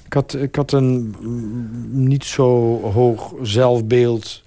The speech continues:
waar het mijn eigen talent betrof. Dat, dat was het meer. Maar ik was binnen twee jaar wereldberoemd in Nederland. Want toen had je nog twee zenders, zat ik bij Sonja Barend of bij Ivonie. Daar hadden, daar keken toen zes miljoen mensen naar, weet je wel, in, in, in, in negentien eenentachtig.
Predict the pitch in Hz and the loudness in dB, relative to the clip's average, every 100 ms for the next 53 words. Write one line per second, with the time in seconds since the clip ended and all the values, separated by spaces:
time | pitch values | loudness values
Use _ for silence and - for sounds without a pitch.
0 | - - - - - 123 113 113 120 127 | -20 -20 -20 -14 0 0 0 -2 -2 0
1 | 117 - 127 160 160 143 117 101 - - | -2 -2 -2 -2 -4 -6 -6 -6 -8 -20
2 | - 156 147 151 160 - 131 107 110 110 | -18 -4 -4 0 -2 0 0 0 -2 0
3 | 104 98 - - - - - - - - | 0 -2 -6 -18 -20 -20 -20 -20 -12 -2
4 | 135 127 131 135 120 156 143 120 135 120 | 0 2 2 2 2 2 4 4 2 0
5 | 127 185 190 - - 131 131 120 110 107 | 0 -2 -4 -10 -6 0 0 0 -2 -4
6 | 127 120 151 135 123 104 151 123 151 143 | -8 -2 -2 0 -2 0 2 4 2 0
7 | 120 117 120 - 123 117 135 131 110 107 | -2 -2 -4 -2 0 2 2 2 0 -4
8 | 107 120 113 113 139 110 110 - - - | -4 -2 -2 0 0 0 -2 -10 -18 -10
9 | - 135 127 131 147 131 131 117 139 - | 0 2 2 2 2 0 -2 2 2 0
10 | 117 110 110 156 160 147 123 92 101 120 | -2 0 2 0 0 -2 -2 -2 -4 -6
11 | 143 165 123 120 110 110 110 110 113 113 | -4 -2 -2 -2 -4 -2 -4 -2 -2 -2
12 | 101 113 104 104 95 120 - 98 | 0 -2 0 -2 0 -2 -4 -8